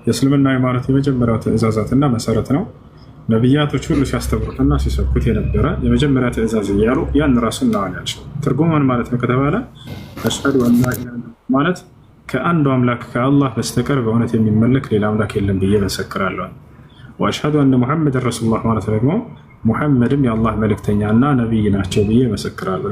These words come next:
ማለት ነው። ይሄ ነው። ሰው ይሄን ከመሰከረ በኋላ ምን ማድረግ አለበት ከተባለ የመጀመሪያው ሶላት መስገድ ይጀምራል። ለዚህ ላመነው እና ለመሰከረው ለአንዱ አምላክ ብቻ።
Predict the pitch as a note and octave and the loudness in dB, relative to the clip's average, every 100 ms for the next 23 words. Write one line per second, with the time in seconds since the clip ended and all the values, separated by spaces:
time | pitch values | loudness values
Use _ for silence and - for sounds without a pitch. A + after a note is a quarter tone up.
0 | A2 - - - - - - - - - | -4 -6 -10 -14 -18 -20 -20 -20 -20 -20
1 | - - - - G#2+ B2 C3 G2+ - - | -20 -20 -20 -18 -2 0 2 -2 -8 -4
2 | C3+ D#3+ D3 A#2+ C3 C3 A#2+ - - A2 | -2 -2 0 0 0 0 -2 -2 -4 -2
3 | G#2 G2+ G#2+ C3 C#3 A#2 A2+ A2 G#2+ G#2+ | -2 0 0 0 2 2 0 0 -2 0
4 | G2+ F#2+ F#2+ - G#2 G#2+ G#2+ C3 A#3+ - | 0 -2 -6 -8 -6 -2 0 2 0 -4
5 | - - - - - A2 A2+ D3 C3+ A2+ | -20 -20 -20 -20 -2 2 4 4 2 2
6 | C3+ G3+ - - - - A#2 G#2+ - A2+ | 0 -4 -10 -14 -6 -2 0 -2 -4 -4
7 | G#2 - G2+ G2 G2 F#2+ F#2 - - - | -4 -2 -2 0 2 0 -2 -8 -16 -20
8 | - - A2+ A2 C#3+ B2+ A#2+ A#2+ A#2 A2+ | -20 -2 0 2 2 2 4 4 2 2
9 | B2+ G#2 G2+ - - C3+ A#2 B2 A#2+ G#2 | 0 -2 -4 -4 -2 0 0 0 0 0
10 | G2 - F#2+ | -4 -6 -8